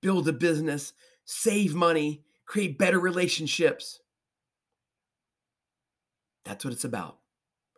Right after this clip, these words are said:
The collective is for you. I've gone a little long, but thank you for listening. This message isn't gonna go away because I am on a mission to truly build this collective to be something that's never been seen before.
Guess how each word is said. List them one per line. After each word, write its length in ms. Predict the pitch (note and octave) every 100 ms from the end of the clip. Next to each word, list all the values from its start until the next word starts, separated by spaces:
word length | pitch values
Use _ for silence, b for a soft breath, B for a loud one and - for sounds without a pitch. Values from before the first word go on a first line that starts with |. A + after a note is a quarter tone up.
| _ -
The 60 |
collective 480 | A2+ C3+ C3 - B2
is 100 | B2
for 120 | -
you. 120 | B2+ A#2
I've 100 | A#2
gone 200 | C#3 C#3+
a 40 |
little 240 | C#3+ C3+
long, 380 | C3 B2 A#2+ A2 - B B B
but 200 | - -
thank 260 | D3 D#3 E3+
you 80 |
for 160 | D3 E3
listening. 580 | D3+ D3 C#3 C#3 B2 B2 B B B
This 220 | D3+ C#3+ D#3+
message 360 | E3 E3+ D3
isn't 200 | D3+ D#3+
gonna 200 | D#3 E3
go 160 | D#3+ E3
away 380 | E3 D3 A#2+ B B B _
because 420 | B2+ A#2+ D#3 D3+ - -
I 240 | E3+ G3+
am 160 | G#3+ F#3
on 140 | E3+ D#3
a 40 |
mission 420 | D3+ C3+ A#2+ G#2 - _ _ _ _ _ b b -
to 80 | C#3+
truly 720 | - G3 G3+ F3+ D#3 G2+ - _ _ b b -
build 220 | F3+ F#3
this 140 | F#3+
collective 460 | - F3 F#3+ A3 D3
to 60 |
be 100 | D3+
something 380 | - E3 D#3 E3
that's 220 | D3+ C#3+
never 300 | C#3+ E3 E3
been 140 | E3 E3+
seen 280 | - D#3+ E3
before. 460 | E3+ B2+ G#2 G#2